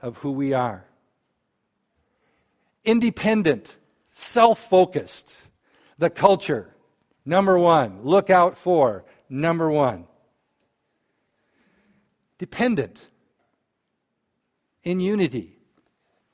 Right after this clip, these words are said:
World is selfish. That whole "what's in it for me?" And you can see how they build on one another. Pride, independence, selfishness.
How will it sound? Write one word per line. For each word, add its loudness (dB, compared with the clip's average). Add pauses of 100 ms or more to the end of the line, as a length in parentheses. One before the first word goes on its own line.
(3000)
World 4
is -2
selfish. -2 (500)
That -2
whole -2
"what's 0
in -4
it -6
for -6
me?" -2
And -6
you -8
can -6
see -6
how 0
they 2
build -2
on -2
one -2
another. -2
Pride, 4
independence, -6
selfishness. -6